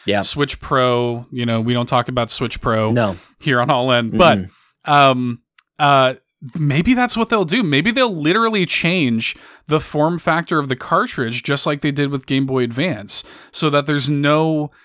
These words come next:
Speaker 2: there's no way somebody's gonna accidentally buy one and put it in their old Switch or whatever.
Speaker 1: Yeah,
Speaker 2: That's
Speaker 1: that's
Speaker 2: crazy.
Speaker 1: Yeah, that's a good point, actually. Yeah, they could have little, like, wings on the side, or it's shorter, or just a little t-, like, I don't know
Speaker 2: Yeah.
Speaker 1: exactly what they're gonna do, but yeah, like, how do you make it so that the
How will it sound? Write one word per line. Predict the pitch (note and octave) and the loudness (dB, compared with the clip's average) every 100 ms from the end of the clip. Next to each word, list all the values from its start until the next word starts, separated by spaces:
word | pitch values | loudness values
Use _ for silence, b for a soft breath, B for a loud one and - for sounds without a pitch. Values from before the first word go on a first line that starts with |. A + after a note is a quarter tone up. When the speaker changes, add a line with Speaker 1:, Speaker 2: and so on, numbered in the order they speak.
| b b | b b
Speaker 2:
there's | E3+ E3+ | -2 0
no | F#3 F3+ | 2 0
way | D3 F3 A3 | 2 0 2
somebody's | - D#3 D3 C3+ | 0 0 0 0
gonna | D3 | -2
accidentally | C3 C#3 - D3+ C#3 | 0 -2 -2 -4 -4
buy | C3 C#3 C3 | 0 2 2
one | C3 C3 | 2 0
and | B2+ | 0
put | B2+ C#3 | 0 -2
it | |
in | A#2+ | 0
their | B2 A#2+ | 0 0
old | A#2+ | 0
Switch | - - F#3 F#3+ | -2 -2 -2 -4
or | G#2 | -6
whatever. | G2+ F#2 F#2+ - B B | -8 -12 -14 -14 B B
Speaker 1:
Yeah, | C3 D#3+ E3+ | 0 2 4
Speaker 2:
That's | E3 - | 2 0
Speaker 1:
that's | |
Speaker 2:
crazy. | - F3 A3+ C#3 | -2 0 2 2
Speaker 1:
Yeah, | D#3+ D#3+ - | 2 0 -2
that's | C#3+ C#3+ | -4 -2
a | |
good | D3+ F3+ | -2 -2
point, | D#3+ E3+ C#3+ | 0 0 0
actually. | B2 C#3 | -2 0
Yeah, | D3 | 0
they | B2+ B2 | 0 -2
could | C#3+ | -2
have | A2+ B2+ A#2+ | 0 0 2
little, | A#2+ A#2 | 2 2
like, | A2 | 0
wings | A2+ C3 C3 | -2 -2 0
on | B2 | -2
the | A#2 | -2
side, | - F3+ G3 F3+ | 0 2 2 2
or | B2 | 0
it's | - | -2
shorter, | E3+ E3 E3+ | 0 0 0
or | C#3+ | 0
just | A2 A2 | -2 -4
a | |
little | G#2 | -4
t-, | - | -2
like, | D3 | 0
I | C#3+ | 4
don't | - | 4
know | D3 | 4
Speaker 2:
Yeah. | |
Speaker 1:
exactly | - C3 C3+ | 4 2 0
what | C3+ | 0
they're | B2 | 0
gonna | A#2 A2 | 0 0
do, | B2+ D#3+ | 2 2
but | A#2+ | 2
yeah, | B2 F#3 B2 | 0 0 2
like, | A#2 A2+ B B B - | 0 -4 B B B -8
how | - D3 | -2 0
do | D#3 | 2
you | D#3 | 2
make | D3+ D3+ D3+ | 2 2 0
it | B2 | -2
so | D3+ | -2
that | C3+ | -2
the | C3+ | -2